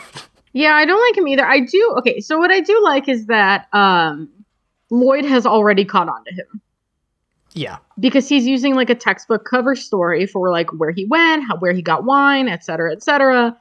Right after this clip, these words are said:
Speaker 2: And Lloyd's like, "Mm-mm, I've read this manual. Absolutely not.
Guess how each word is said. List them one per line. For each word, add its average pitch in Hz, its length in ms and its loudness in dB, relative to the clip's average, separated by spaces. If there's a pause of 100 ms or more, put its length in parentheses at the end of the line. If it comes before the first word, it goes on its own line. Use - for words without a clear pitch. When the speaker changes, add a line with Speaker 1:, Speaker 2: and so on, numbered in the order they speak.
(400)
Speaker 2:
And 240 460 4
Lloyd's 269 260 2
like, 254 220 0
"Mm-mm, 233 320 -4 (100)
I've 220 140 -4
read 226 140 0
this 208 160 -6
manual. 196 500 -4
Absolutely 208 420 0
not. 214 240 2